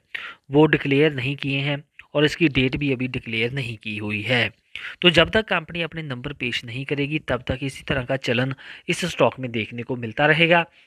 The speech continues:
तब तक इसी तरह का ट्रेंड देखने को मिलता रहेगा। आज इसकी क्वांटिटी ट्रेडेड देखें तो फिफ्टी फ़ोर थाउजेंड सेवन हंड्रेड फिफ्टी नाइन इसकी जो है क्वांटिटी ट्रेडेड है, जबकि डिलीवरी देखें तो फ़ोर्टी थाउजेंड के around है। तो डिलीवरी परसेंटेज निकालें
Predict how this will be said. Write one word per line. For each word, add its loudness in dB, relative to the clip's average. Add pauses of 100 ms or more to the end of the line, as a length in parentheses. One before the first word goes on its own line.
(160)
तब -2
तक -2
इसी -6
तरह -8
का -6
ट्रेंड -4
देखने -6
को -6
मिलता 2
रहेगा। 6 (420)
आज 2
इसकी -8
क्वांटिटी -4
ट्रेडेड -2
देखें 4 (320)
तो -4
फिफ्टी -2
फ़ोर -4
थाउजेंड -6
सेवन 0
हंड्रेड -6
फिफ्टी -4
नाइन 0 (360)
इसकी 0
जो 4
है 2
क्वांटिटी -4
ट्रेडेड 2
है, 8 (380)
जबकि -2
डिलीवरी 2
देखें -2
तो -8
फ़ोर्टी 0
थाउजेंड -2
के -6
around -8
है। -8 (360)
तो 4
डिलीवरी 4
परसेंटेज 0
निकालें 4